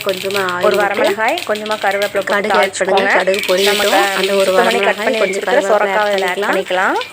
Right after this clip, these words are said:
Speaker 1: அந்த சொரக்காய் நம்ம கிளீன் பண்ணி கட் பண்ணி வச்சிருக்கிற
Speaker 2: எண்ணெயிலே
Speaker 1: சொரக்காயை
Speaker 2: ஒரு
Speaker 1: ஆட்
Speaker 2: அஞ்சு நிமிஷம்
Speaker 1: பண்ணிக்கலாம்.
Speaker 2: வதங்கட்டுங்க சொரக்காயை.
Speaker 1: ஆட் பண்ணி ஒரு ஃபைவ் மினிட்ஸ்
Speaker 2: ஒரு அஞ்சு
Speaker 1: நல்லா
Speaker 2: நிமிஷம்
Speaker 1: வதக்கி
Speaker 2: கழிச்சு லைட்டா
Speaker 1: விட்டுக்கோங்க.
Speaker 2: தண்ணி தெளிச்சு
Speaker 1: அந்த
Speaker 2: ஒரு
Speaker 1: கொஞ்சமா
Speaker 2: பிஞ்ச் மஞ்சள்
Speaker 1: ஆயிலே
Speaker 2: தூள்,
Speaker 1: நல்லா
Speaker 2: கொஞ்சமா
Speaker 1: வதங்கட்டுங்க.
Speaker 2: உப்பு
Speaker 1: ஆயில்
Speaker 2: சேர்த்து
Speaker 1: அதிகமா
Speaker 2: லைட்டா
Speaker 1: தேவையில்ல.
Speaker 2: வேக வச்சுக்கோங்க. ஒரு அரை வேக்காடு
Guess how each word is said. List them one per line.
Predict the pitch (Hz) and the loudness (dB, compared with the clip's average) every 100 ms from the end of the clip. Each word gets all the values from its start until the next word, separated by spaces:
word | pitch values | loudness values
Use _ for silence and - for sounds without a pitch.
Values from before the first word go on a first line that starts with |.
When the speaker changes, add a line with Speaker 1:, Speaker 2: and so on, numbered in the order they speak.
| - | -6
Speaker 1:
அந்த | 202 240 - | -4 -4 0
சொரக்காய் | 196 196 214 208 196 196 | 0 0 2 2 0 -2
நம்ம | 196 202 | -4 -2
கிளீன் | 202 208 202 | -2 -2 -4
பண்ணி | 220 202 | -4 -6
கட் | 185 - | -6 -2
பண்ணி | 202 196 | 0 0
வச்சிருக்கிற | 185 190 - 302 | -2 -8 -2 0
Speaker 2:
எண்ணெயிலே | 320 226 | 2 2
Speaker 1:
சொரக்காயை | 214 226 - - | 2 4 4 6
Speaker 2:
ஒரு | - | 4
Speaker 1:
ஆட் | 185 | 4
Speaker 2:
அஞ்சு | 208 | 2
நிமிஷம் | 214 | 0
Speaker 1:
பண்ணிக்கலாம். | 190 202 185 220 | 2 2 2 4
Speaker 2:
வதங்கட்டுங்க | 302 196 196 196 | 2 2 -2 -2
சொரக்காயை. | 190 196 190 | -2 -2 -2
Speaker 1:
ஆட் | 196 226 196 | -2 0 0
பண்ணி | 208 302 359 | -2 -2 -2
ஒரு | 220 196 | -2 -2
ஃபைவ் | 185 196 | -2 -2
மினிட்ஸ் | 202 220 - | -4 -6 -4
Speaker 2:
ஒரு | 175 | -2
அஞ்சு | 175 | 0
Speaker 1:
நல்லா | |
Speaker 2:
நிமிஷம் | 202 208 202 | 0 2 2
Speaker 1:
வதக்கி | 175 208 | 2 0
Speaker 2:
கழிச்சு | 208 214 | 2 2
லைட்டா | 220 | 2
Speaker 1:
விட்டுக்கோங்க. | 185 - 247 | 2 2 2
Speaker 2:
தண்ணி | 220 214 | 0 -2
தெளிச்சு | 214 196 - 466 - - | -2 -2 -4 -4 -4 -6
Speaker 1:
அந்த | 180 185 | -2 2
Speaker 2:
ஒரு | 220 | 4
Speaker 1:
கொஞ்சமா | 196 240 | 2 2
Speaker 2:
பிஞ்ச் | 254 240 226 202 | 2 4 4 4
மஞ்சள் | 208 214 | 2 2
Speaker 1:
ஆயிலே | 220 254 | 4 4
Speaker 2:
தூள், | 370 | 4
Speaker 1:
நல்லா | 381 | 2
Speaker 2:
கொஞ்சமா | 220 | 2
Speaker 1:
வதங்கட்டுங்க. | - - 269 269 | 0 2 2 2
Speaker 2:
உப்பு | 190 226 196 | 4 4 4
Speaker 1:
ஆயில் | 196 330 | 2 2
Speaker 2:
சேர்த்து | 494 | 2
Speaker 1:
அதிகமா | 196 196 | 0 -2
Speaker 2:
லைட்டா | 190 | -2
Speaker 1:
தேவையில்ல. | 180 208 185 208 202 | 0 2 2 4 2
Speaker 2:
வேக | 262 | 2
வச்சுக்கோங்க. | 196 - - 190 196 - - - - - - - - - - - - - - - - - - - | -2 -4 -2 0 0 0 -2 -4 -6 -6 -4 -4 -4 -6 -6 -4 -4 -4 -4 -6 -6 -8 -8 -2
ஒரு | 220 214 | 0 2
அரை | 214 | 0
வேக்காடு | 214 240 | 0 0